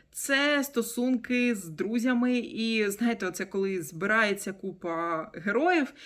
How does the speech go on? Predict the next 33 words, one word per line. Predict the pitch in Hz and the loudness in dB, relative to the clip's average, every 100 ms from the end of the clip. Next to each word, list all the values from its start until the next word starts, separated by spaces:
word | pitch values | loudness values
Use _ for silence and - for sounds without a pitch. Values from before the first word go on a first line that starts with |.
| 254 | -6
і | 208 | -2
вони | 202 254 247 | 2 2 2
починають | 208 - 214 254 233 | 0 -2 4 4 4
жартувати | 202 233 311 - 330 294 247 247 262 262 - 233 | 2 2 2 2 2 2 4 4 6 2 2 2
один | - 196 247 302 | 2 -2 -2 0
над | 285 190 | 0 -2
одним. | 190 196 190 180 190 | -2 -2 -4 -6 -4
Ну, | 233 | -4
типу, | 247 233 214 | -2 -4 -4
такі | 220 214 226 | -6 -2 -2
жарти, | 220 349 359 226 | 2 0 0 0
але | 202 | -2
підколоть, | 190 190 - 220 277 320 247 | -4 -8 -6 -2 2 2 0
видати | 214 208 202 180 | -2 -2 -2 -4
чийсь | 180 180 - | -2 -4 -4
секрет. | 190 180 277 302 277 - - 339 294 285 - - | -10 -4 -4 -2 -6 -12 -16 -16 -16 -20 -20 -4
Ну, | 277 226 | -2 0
я | 214 269 302 | 0 0 2
це | 277 240 | 2 2
не | 226 233 | 2 2
люблю | 190 180 190 196 | 0 -2 -2 0
в | 240 269 | -2 -6
книгах, | - 294 277 233 - | -8 -4 -2 -4 -4
але | 185 233 | -2 0
це | 240 214 214 | 0 -2 -4
зустрічається | 185 180 175 - 196 220 214 175 | -6 -6 -8 -2 0 0 -2 -6
весь | 160 180 180 | -6 -6 -8
час. | - 135 - - _ - | -8 -8 -10 -16 _ -4
І | 269 | -2
також | 247 254 254 247 | 0 0 0 2
часом | 302 320 330 | 2 4 0
це | 233 233 | 2 2
жартування | 214 233 226 220 285 285 269 | 2 -2 0 2 4 4 2